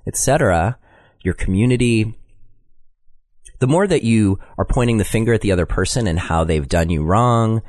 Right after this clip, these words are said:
and how they're fucking you over now, whatever it is, then the more you are setting yourself up to be at the effect of whatever it is. And, you know, another word for that is basically to be a victim.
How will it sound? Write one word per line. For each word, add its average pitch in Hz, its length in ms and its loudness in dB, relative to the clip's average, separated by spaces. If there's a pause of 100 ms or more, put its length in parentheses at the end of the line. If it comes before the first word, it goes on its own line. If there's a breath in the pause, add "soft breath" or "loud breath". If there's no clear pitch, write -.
(280 loud breath)
and 87 120 -4
how 85 220 -2
they're 53 160 -6
fucking - 380 -8
you 80 160 -2
over 113 240 2
now, 123 420 2
whatever 120 400 2
it 110 100 2
is, 139 460 0 (320 loud breath)
then 101 560 2
the 107 200 -2
more 120 340 2
you 117 200 2
are 110 120 2
setting 107 360 0
yourself 95 480 0 (120)
up 143 380 0 (420 soft breath)
to 92 520 0
be 87 560 0 (300 soft breath)
at 87 280 -2
the 87 480 0
effect - 640 -4 (120)
of 95 300 2
whatever 107 480 2
it 165 60 0
is. - 480 -4 (340)
And, 98 460 0 (140)
you 113 120 -2
know, 104 100 2
another 104 240 2
word 139 220 0
for 113 100 -2
that 87 220 2
is 87 140 0
basically 92 440 -2
to 90 100 -4
be 107 120 2
a - 20 0
victim. - 480 -4